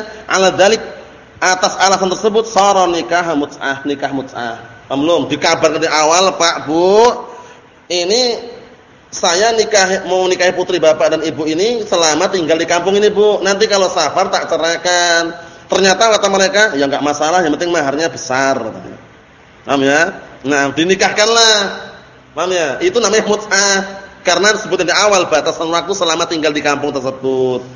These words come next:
Kalau enggak disebutkan di awal namanya nikah gharib tadi, itu pun juga enggak diperbolehkan karena ada ghish, ada penipuan tadi itu. Summa innahu yajibu saddal bab fi hadhil masalah saddan mani'an. Kemudian wajib menutup pintu dalam permasalahan ini dengan penutup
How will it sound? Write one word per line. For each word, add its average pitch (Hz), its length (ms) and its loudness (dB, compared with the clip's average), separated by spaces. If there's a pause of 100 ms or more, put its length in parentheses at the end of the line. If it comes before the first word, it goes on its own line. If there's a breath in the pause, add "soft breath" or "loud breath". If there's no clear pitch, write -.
(340 loud breath)
Kalau 196 240 4
enggak 185 240 0
disebutkan 190 240 -2
di 180 80 0
awal 208 320 2
namanya 190 400 0
nikah 180 160 -2
gharib 151 320 -2
tadi, 170 240 0
itu - 80 -6
pun 190 80 -2
juga 143 240 -2
enggak 127 160 -4
diperbolehkan 131 400 -4
karena 147 400 -4
ada 143 320 0
ghish, 190 480 0
ada 143 160 -2
penipuan 139 400 -4
tadi 123 160 -4
itu. 113 160 -10 (800 loud breath)
Summa 208 320 2
innahu 214 240 4
yajibu 214 320 2
saddal 208 320 2
bab 214 240 4
fi 208 80 -2
hadhil 202 320 2
masalah 214 240 0
saddan 208 400 -2
mani'an. 208 960 0
Kemudian 208 320 4
wajib 202 400 4
menutup 214 400 0
pintu 208 720 -2 (160)
dalam 180 240 2
permasalahan 202 560 2
ini 180 80 0
dengan 196 160 2 (160)
penutup 202 320 2